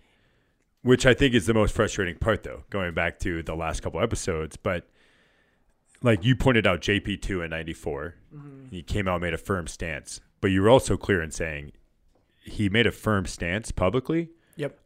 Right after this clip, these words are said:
Speaker 1: of what the church is teaching. He didn't
Speaker 2: Exactly.
Speaker 1: revolutionize something. He just clarified <laughs> exactly what Jesus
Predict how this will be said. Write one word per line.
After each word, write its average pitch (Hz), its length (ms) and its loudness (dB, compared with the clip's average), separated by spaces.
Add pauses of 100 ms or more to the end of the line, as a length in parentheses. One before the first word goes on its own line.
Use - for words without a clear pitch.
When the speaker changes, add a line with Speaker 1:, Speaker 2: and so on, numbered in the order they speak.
(260)
Speaker 1:
of 127 240 8
what 107 220 6
the 95 100 0
church - 300 -2
is 76 80 -10
teaching. - 500 -2 (260)
He - 200 0
didn't 147 160 6
Speaker 2:
Exactly. 107 100 4
Speaker 1:
revolutionize 95 680 0
something. 80 200 -8
He 117 100 4
just 117 300 0 (340)
clarified 90 880 2
<laughs> - 40 -20
exactly 90 560 2
what 101 200 -2
Jesus 80 460 -12